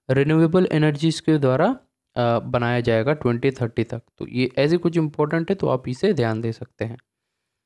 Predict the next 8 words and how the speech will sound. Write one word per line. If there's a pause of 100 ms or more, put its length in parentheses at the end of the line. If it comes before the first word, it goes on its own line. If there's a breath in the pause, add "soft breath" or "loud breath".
(680)
अगला
है (920)
वर्ल्ड
हेल्थ
ऑर्गेनाइजेशन (400)
यानी (280)
डब्ल्यूएचओ,
इनकी